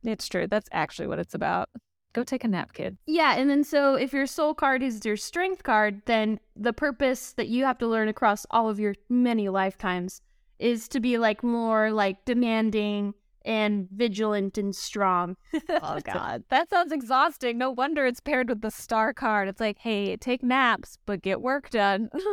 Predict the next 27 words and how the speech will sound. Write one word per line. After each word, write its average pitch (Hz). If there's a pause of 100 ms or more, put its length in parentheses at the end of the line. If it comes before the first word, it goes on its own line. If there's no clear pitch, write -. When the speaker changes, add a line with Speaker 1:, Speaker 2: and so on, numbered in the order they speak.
(340)
Speaker 2:
Yeah, 294
so 370 (240)
no 440
matter 370
how 254
you 247
interact 220
with 226
your 214
tarot 208
birth 196
card, 247 (140)
uh, 220
becoming 311
familiar 233
with 233
it 254
and 226
calling 220
on 233
it 247
for 226
grounding 208
knowledge 226
and, 214
like, 196
self-awareness 233